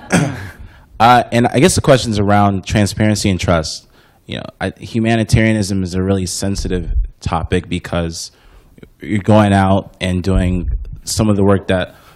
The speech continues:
we wish we could do, but instead we may be here at a presentation on it instead,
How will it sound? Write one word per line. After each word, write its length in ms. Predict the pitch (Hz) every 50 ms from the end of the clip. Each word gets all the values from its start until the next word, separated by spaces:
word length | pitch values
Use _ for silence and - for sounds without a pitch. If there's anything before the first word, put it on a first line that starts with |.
| _ _ _ _ _ _
we 260 | - 107 120 117 113
wish 360 | 110 110 107 104 - - -
we 160 | 110 104 110
could 320 | 107 - - 160 170 160 127
do, 260 | 147 147 147 147 139
but 140 | 127 127 120
instead 400 | 113 104 - - 113 110 101 98
we 220 | 101 104 101 98
may 160 | 95 95 92
be 120 | 87 90 90
here 220 | 85 92 90 87
at 100 | 87 85
a 240 | 85 85 - - -
presentation 580 | - - 101 90 92 85 - 95 92 - 90 87
on 160 | 85 85 85
it 100 | 85 82
instead, 480 | - 82 - - - 82 - - -